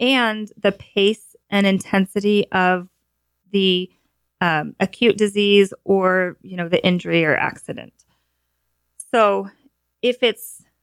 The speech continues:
a high fever, if it's a strong acute, the flu that came on quickly, you might go with a two hundred C.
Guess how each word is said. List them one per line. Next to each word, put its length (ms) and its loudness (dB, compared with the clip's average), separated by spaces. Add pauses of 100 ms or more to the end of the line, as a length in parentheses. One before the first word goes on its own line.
(200)
a 60 0
high 400 0
fever, 720 -2 (120)
if 180 -4
it's 240 0 (140)
a 100 0
strong 520 -2
acute, 640 -2 (100)
the 80 0
flu 480 0
that 160 -4
came 320 -2
on 160 -2
quickly, 640 0 (400)
you 140 2
might 560 -2
go 180 2
with 180 -2
a 80 0
two 240 2
hundred 340 0
C. 340 0